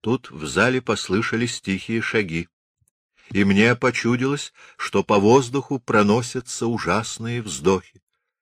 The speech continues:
Её уже нет. Мысль эта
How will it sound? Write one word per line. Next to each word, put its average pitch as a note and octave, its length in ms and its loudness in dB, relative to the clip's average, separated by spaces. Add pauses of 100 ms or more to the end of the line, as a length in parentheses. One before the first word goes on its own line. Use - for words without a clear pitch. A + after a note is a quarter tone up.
(600)
Её F2 340 0
уже E2+ 240 -2
нет. D#2+ 320 -8 (720)
Мысль A#2 560 2
эта A#2+ 420 2